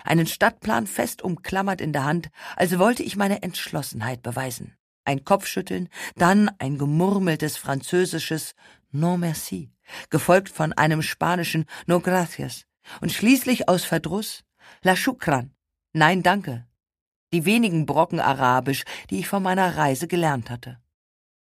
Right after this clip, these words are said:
Nichts half. Ich schob mich weiter an den Händlern vorbei, entschlossen, mir meinen Weg aus dem Hafen zu bahnen,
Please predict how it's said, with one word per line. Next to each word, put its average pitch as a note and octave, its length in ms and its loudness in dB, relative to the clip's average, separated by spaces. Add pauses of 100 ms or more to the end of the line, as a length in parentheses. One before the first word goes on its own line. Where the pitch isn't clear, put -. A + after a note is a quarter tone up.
Nichts - 520 -2 (140)
half. - 440 -8 (720)
Ich - 160 -4
schob A#3 300 0
mich E3 260 -2
weiter D#3 560 0
an C3+ 120 -6
den C3+ 100 -4
Händlern D3+ 420 -2
vorbei, D3 580 -2
entschlossen, D#3+ 680 -2
mir C#3+ 140 0
meinen D3 320 -2
Weg D#3+ 220 0
aus A#2+ 140 -2
dem B2+ 220 -8
Hafen D#3+ 360 -4
zu - 140 -8
bahnen, D3+ 440 -2